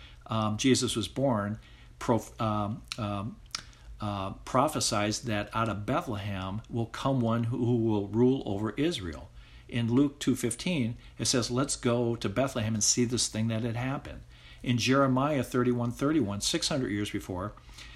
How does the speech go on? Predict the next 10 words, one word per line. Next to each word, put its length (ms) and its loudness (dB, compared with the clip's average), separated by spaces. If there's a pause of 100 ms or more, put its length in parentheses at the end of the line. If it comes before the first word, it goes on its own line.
(140)
it 320 -4
talked 240 2
about 380 0
a 100 0
new 220 6
covenant. 640 -4
Luke 400 4
in 280 -2 (260)
twenty-two 460 2
twenty, 460 0